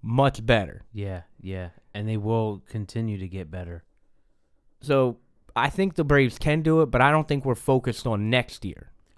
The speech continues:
Speaker 2: So
Speaker 1: I
Speaker 2: while
Speaker 1: think
Speaker 2: we're
Speaker 1: we're fo-, the next season, like, the twenty twenty is when we're really gonna make that
Speaker 2: run.
Speaker 1: playoff World Series
Speaker 2: Run.
Speaker 1: all in, all or nothing push.
Speaker 2: So,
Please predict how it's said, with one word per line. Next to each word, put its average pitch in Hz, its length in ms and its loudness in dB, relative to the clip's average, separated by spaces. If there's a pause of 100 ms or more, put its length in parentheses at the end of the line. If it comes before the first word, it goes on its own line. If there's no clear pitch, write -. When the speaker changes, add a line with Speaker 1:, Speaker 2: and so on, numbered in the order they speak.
Speaker 2:
So - 140 -4
Speaker 1:
I 139 120 2
Speaker 2:
while 135 100 4
Speaker 1:
think 143 140 2
Speaker 2:
we're 135 80 2
Speaker 1:
we're 147 80 4
fo-, 135 340 2
the 120 200 -4
next 131 440 -2 (120)
season, 90 460 -6
like, 98 160 -8
the 107 80 -8
twenty 143 280 -2
twenty 147 520 0 (420)
is 123 140 -2
when 123 200 2
we're 127 160 6
really 123 320 4
gonna 113 220 0
make 107 360 -2
that 101 300 -4 (180)
Speaker 2:
run. 104 400 -4
Speaker 1:
playoff 131 600 6
World 127 380 4
Series 113 560 -2 (560)
Speaker 2:
Run. 82 380 -12 (180)
Speaker 1:
all 143 380 6
in, 127 400 2 (600)
all 143 280 6
or 131 60 6
nothing 127 420 0
push. - 400 -2 (340)
Speaker 2:
So, 110 380 -4